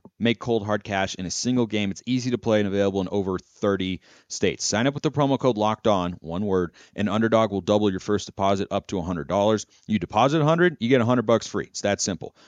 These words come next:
Go to underdog fantasy dot com or find the Underdog Fantasy app in the App Store or Google Play Store.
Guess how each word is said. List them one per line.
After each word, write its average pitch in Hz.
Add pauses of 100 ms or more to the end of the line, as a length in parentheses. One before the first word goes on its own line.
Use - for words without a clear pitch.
(100)
Go 98
to 90
underdog 131
fantasy 113
dot 107
com 110
or 92
find 107
the 98
Underdog 90
Fantasy 92
app 90
in 92
the 73
App 87
Store 85
or 73
Google 110
Play 113
Store. 117